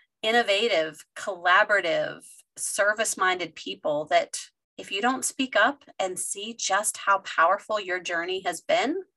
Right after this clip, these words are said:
you miss out on what God created you for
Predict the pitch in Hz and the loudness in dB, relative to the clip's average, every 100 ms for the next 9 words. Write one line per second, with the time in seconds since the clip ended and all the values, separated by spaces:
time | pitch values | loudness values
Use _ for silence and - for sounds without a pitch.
0 | _ - - - _ - 226 220 240 - | _ -20 -20 -20 _ -10 -4 0 0 0
1 | - 220 185 - 180 180 180 180 185 185 | 2 4 4 2 0 0 -2 0 -2 -4
2 | - 170 180 190 156 151 147 180 143 | -10 -10 -6 -6 -6 -8 -8 -6 -2